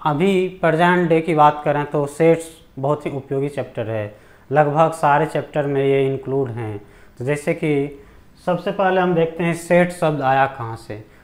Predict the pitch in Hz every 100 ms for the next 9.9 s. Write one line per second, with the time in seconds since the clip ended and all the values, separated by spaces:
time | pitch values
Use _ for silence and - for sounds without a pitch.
0 | _ 156 151 143 165 165 190 190 170 156
1 | 156 160 156 131 - - - - - -
2 | - - - - - - - - - -
3 | 123 147 165 185 175 - 165 165 175 170
4 | 135 127 131 - 151 175 170 147 135 123
5 | 123 - - - 123 160 160 156 151 -
6 | 147 131 - - - - - 120 - _
7 | _ _ _ _ 156 139 170 175 170 160
8 | 156 190 185 165 156 151 151 160 151 139
9 | 156 156 156 151 131 127 123 127